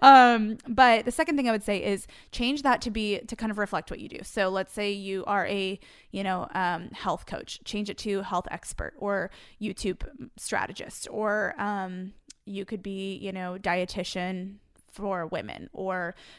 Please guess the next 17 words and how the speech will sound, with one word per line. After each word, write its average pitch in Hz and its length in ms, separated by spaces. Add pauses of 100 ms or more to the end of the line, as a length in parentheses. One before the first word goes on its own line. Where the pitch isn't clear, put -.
(120)
um, 202 240
get 240 160
kind 247 180
of 214 60
specific. 208 600
You 233 80
have, 208 100
like, 185 160
thirty 196 240
characters 220 500
in 262 80
that 269 180
field. 269 220
So 233 120
actually 220 460
use 185 320
that 208 260